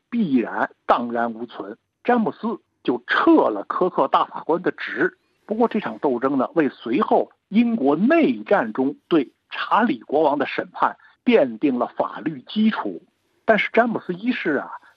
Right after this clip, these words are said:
他做了一件名垂青史的工作。在他的主持下，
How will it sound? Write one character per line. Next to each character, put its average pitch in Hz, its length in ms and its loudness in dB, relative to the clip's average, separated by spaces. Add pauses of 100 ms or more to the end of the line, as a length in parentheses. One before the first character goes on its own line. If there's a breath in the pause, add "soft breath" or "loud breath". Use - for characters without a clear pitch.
他 - 140 0
做 220 320 2
了 113 100 0
一 113 160 -12
件 120 300 2
名 156 280 0
垂 196 260 -2
青 247 340 0
史 104 240 -4
的 98 120 -12
工 127 220 -8
作。 123 300 0 (320)
在 175 160 6
他 214 180 2
的 185 100 0
主 104 240 -14
持 127 200 -6
下， 147 280 -2